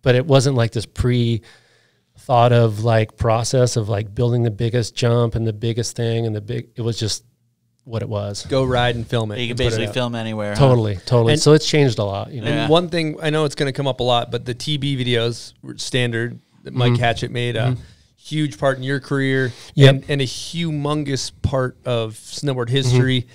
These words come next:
Speaker 2: You know, even it's a little before
Speaker 1: Mm-hmm.
Speaker 2: my time, and, and
Speaker 1: Mm-hmm.
Speaker 2: so a lot of our listeners might not be familiar with
Speaker 1: Mm-hmm.
Speaker 2: the, the T B stuff. So
Speaker 1: So the T B, well, before I was even a pro snowboarder, Mike Hatchett made a movie called Totally Bored,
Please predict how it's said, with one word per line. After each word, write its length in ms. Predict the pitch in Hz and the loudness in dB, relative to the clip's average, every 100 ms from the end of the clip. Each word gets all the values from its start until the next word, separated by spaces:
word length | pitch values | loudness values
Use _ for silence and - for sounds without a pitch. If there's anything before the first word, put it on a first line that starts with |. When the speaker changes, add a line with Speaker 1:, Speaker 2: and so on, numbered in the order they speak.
| - _ | -20 _
Speaker 2:
You 80 | 135 | -2
know, 80 | 127 | 0
even 360 | 143 143 131 - | 0 -2 -6 -8
it's 200 | 151 165 | -8 -4
a 60 | |
little 340 | 175 180 147 123 | -2 0 0 -2
before 340 | 110 117 135 | -4 -2 0
Speaker 1:
Mm-hmm. 60 | 123 | 0
Speaker 2:
my 160 | 123 | -2
time, 360 | 123 127 123 123 | -4 -2 -2 -2
and, 220 | 117 120 | -4 -10
and 160 | 135 123 | -10 -6
Speaker 1:
Mm-hmm. 80 | 120 | 0
Speaker 2:
so 160 | 123 | 0
a 100 | 120 | 0
lot 160 | 123 127 | 0 0
of 100 | 135 | 0
our 100 | 127 | 0
listeners 360 | 123 - 117 | -2 -4 -6
might 160 | 117 117 | -6 -8
not 160 | 110 107 | -8 -10
be 100 | 113 | -10
familiar 400 | 120 117 113 113 | -6 -4 -2 0
with 100 | 120 | 0
Speaker 1:
Mm-hmm. 140 | 117 104 - - - | 0 -4 -14 -16 -14
Speaker 2:
the, 60 | |
the 0 | |
T 200 | - 123 | -8 -8
B 160 | 113 113 | -6 -8
stuff. 260 | - 113 | -6 -6
So 280 | - 113 107 | -6 -10 -10
Speaker 1:
So 180 | - 175 | 0 4
the 80 | 170 | 4
T 200 | 135 196 | 6 6
B, 120 | 190 196 | 6 8
well, 340 | 165 156 156 _ _ 214 | 10 10 6 _ _ -6
before 380 | 156 - 175 | -6 2 6
I 120 | 156 151 | 6 6
was 140 | 147 | 4
even 160 | 143 135 | 2 2
a 60 | 123 | 0
pro 180 | 135 131 | 2 2
snowboarder, 640 | 127 131 131 120 120 - | 2 2 2 2 0 -2
Mike 240 | 147 139 | -2 -2
Hatchett 320 | 139 127 127 135 | 0 0 0 -2
made 160 | 127 | 0
a 40 | 123 | 0
movie 260 | 123 120 | 0 -2
called 240 | - 117 - | -2 -6 -2
Totally 260 | 117 113 | 0 0
Bored, 420 | 107 107 113 135 | -2 -2 -2 -4